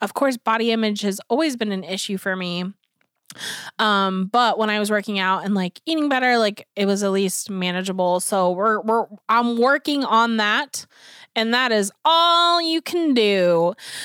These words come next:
So in terms of, like, business, if you are feeling burnt out, step number one is definitely to find out what is making you unhappy. If staying until nine P M is making you unhappy, honey, then maybe we need to cut back to eight thirty. It's those baby steps, okay?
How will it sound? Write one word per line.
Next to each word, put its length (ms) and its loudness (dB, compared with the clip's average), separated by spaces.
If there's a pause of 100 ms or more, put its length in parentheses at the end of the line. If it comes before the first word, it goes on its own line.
(120)
So 200 2
in 100 0
terms 280 0
of, 100 0
like, 240 0
business, 460 2
if 100 -4
you 120 2
are 180 4
feeling 320 0
burnt 240 2
out, 440 2
step 360 0
number 320 2
one 320 2
is 280 0
definitely 600 0
to 180 -2
find 300 -2
out 260 0
what 320 2
is 160 0
making 320 -4
you 80 -2
unhappy. 580 -4
If 120 -4
staying 400 -2
until 320 0
nine 280 0
P 140 -4
M 140 -2
is 100 -4
making 300 -4
you 80 -2
unhappy, 420 -4
honey, 260 -2
then 140 -2
maybe 240 -2
we 100 -2
need 140 -2
to 80 -4
cut 220 -4
back 220 -4
to 140 -4
eight 200 -4
thirty. 340 -2
It's 180 -8
those 240 0
baby 360 -2
steps, 400 -4
okay? 560 -2